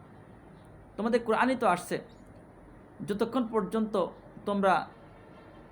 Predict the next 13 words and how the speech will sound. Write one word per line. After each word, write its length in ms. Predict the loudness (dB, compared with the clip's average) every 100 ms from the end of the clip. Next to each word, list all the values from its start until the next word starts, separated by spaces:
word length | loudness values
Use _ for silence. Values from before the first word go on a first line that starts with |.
| -2
তাওরাত 420 | 2 4 4 2 -4
এবং 300 | -2 -2 -2
ইনজিল 280 | -2 -2 -2 -2
প্রতিষ্ঠা 340 | -2 -2 -4
করতে 260 | -4 -6 -4
না 120 | -2
পারবে, 300 | -2 -4 -6 -12 -20 -20 -20 -20 -20 -20 -20 -20 -4
ততক্ষণ 400 | -2 0 0 -2
পর্যন্ত 420 | -2 -2 -2 -4
তোমাদের 320 | -2 -2 -2 -2
কোনো 140 | -4
ভিত্তিই 400 | -2 -4 -2 -2
নেই।" 160 | -4